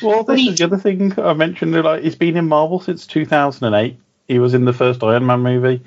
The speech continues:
Speaker 1: He's been in it lo-, as long as Robert Downey Junior. And people always forget that, that he was Jarvis first.
Speaker 2: Well, it's, the thing about, like, you know, Vision and Jarvis is that although he's always injected sort of, like, a personality into it, he's never really been, like,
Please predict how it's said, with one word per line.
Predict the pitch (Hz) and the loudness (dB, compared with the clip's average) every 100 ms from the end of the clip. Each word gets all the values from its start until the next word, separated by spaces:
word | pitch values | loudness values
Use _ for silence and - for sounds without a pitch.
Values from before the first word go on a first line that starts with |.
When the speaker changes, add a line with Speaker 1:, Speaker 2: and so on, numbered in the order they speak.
| - _ | -18 _
Speaker 1:
He's | 131 | -6
been | 120 127 127 | -2 0 2
in | 123 120 123 - | 2 0 -2 -2
it | 110 113 | -2 -2
lo-, | - 113 117 - | -2 0 0 0
as | 107 104 | -2 0
long | 107 107 | -2 -2
as | 107 104 107 | -2 -2 0
Robert | 101 104 | -2 0
Downey | 98 101 95 | 0 0 -2
Junior. | 98 104 107 110 - - | -4 0 0 -2 -8 -6
And | 107 | -4
people | 131 131 127 | 0 0 2
always | 131 120 117 120 117 | 0 2 2 2 -2
forget | 110 117 120 | 0 0 2
that, | 131 - | 0 0
that | 110 107 | -2 -2
he | 110 | -2
was | 104 | -4
Jarvis | 95 107 98 101 98 | 0 2 2 0 -2
first. | 107 117 117 - - | 0 0 -4 -16 -4
Speaker 2:
Well, | 339 | 0
it's, | 392 - - - - | 0 0 -2 -4 -4
the | 359 | -4
thing | 349 381 | 0 0
about, | 392 403 359 - | 2 2 0 0
like, | 294 277 - | 0 0 0
you | 247 | 0
know, | 196 | 0
Vision | 185 202 208 196 | 0 0 2 0
and | 190 | 0
Jarvis | 208 202 202 185 208 | 2 2 0 -4 -4
is | 202 | -2
that | 226 - - _ - | -2 -2 -8 _ -4
although | 262 302 339 | 0 2 2
he's | 311 302 | 2 0
always | 285 269 247 | 2 2 2
injected | 233 - - 220 | 0 -2 -4 -4
sort | - 208 | -2 -2
of, | |
like, | 214 208 | -2 -2
a | |
personality | 214 214 202 214 214 196 196 220 | -2 0 0 0 -2 -2 -2 -2
into | 214 214 202 | -2 -2 -2
it, | 170 - | -2 -2
he's | 208 | 0
never | 254 262 | 2 2
really | 269 254 233 | 2 2 0
been, | - 220 220 | 0 0 0
like, | 214 202 196 - | 0 0 0 -6